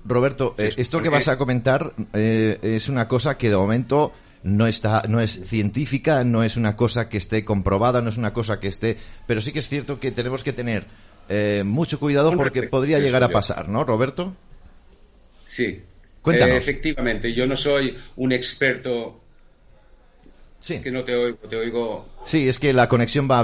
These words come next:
Speaker 1: va mal. No, te estamos escuchando. Sí, comienza, comienza.
Speaker 2: Eh, bueno, que lo que venía a decirte es que nosotros como, como españoles, o lo que signifique eso ahora,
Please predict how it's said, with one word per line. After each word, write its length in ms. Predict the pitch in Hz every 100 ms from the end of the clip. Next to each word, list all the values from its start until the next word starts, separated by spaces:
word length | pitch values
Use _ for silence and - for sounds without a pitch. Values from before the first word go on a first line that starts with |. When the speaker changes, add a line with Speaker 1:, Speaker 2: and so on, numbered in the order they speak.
| 107
Speaker 1:
va 200 | 107 104
mal. 180 | 90 95
No, 160 | 113
te 80 | 92
estamos 300 | 101 160 151
escuchando. 400 | 147 120 98 90
Sí, 140 | 101
comienza, 360 | - 110 113 90
comienza. 420 | 98 120 76 65 - - - - - - - - - - - -
Speaker 2:
Eh, 600 | - 117 117 113 110 107 101
bueno, 300 | 113 92 90
que 320 | 98 95 92
lo 160 | 98
que 100 | 95
venía 280 | 95 98 113
a 40 | 113
decirte 720 | 113 113 107 107 113 120 120
es 100 | 120
que 200 | 107 92
nosotros 520 | 85 85 82 98 98
como, 400 | 110 92 80 71
como 200 | 80 82
españoles, 880 | 80 - 85 101 110 107 120 127 - - - -
o 80 | 92
lo 140 | 92
que 80 | 101
signifique 800 | - 104 101 104 101 113 113 107
eso 280 | 101 113 104
ahora, 500 | 117 123 113 123 135